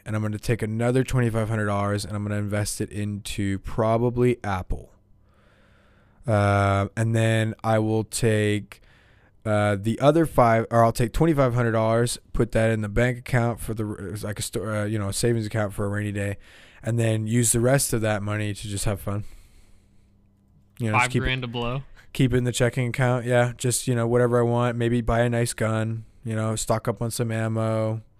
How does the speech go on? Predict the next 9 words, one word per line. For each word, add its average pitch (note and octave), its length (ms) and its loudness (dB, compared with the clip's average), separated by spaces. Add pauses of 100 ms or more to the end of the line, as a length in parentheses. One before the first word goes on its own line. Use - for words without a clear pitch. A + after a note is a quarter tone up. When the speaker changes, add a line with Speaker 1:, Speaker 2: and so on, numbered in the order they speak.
(640)
Speaker 1:
Uh, G2+ 260 -2
maybe G2+ 300 -4
buy G#2+ 220 0
a G#2+ 40 -2
new A2 140 -2
graphics G2+ 480 -4
card. G#2+ 540 -2 (260)
You G2+ 100 -6
know, G2+ 260 -4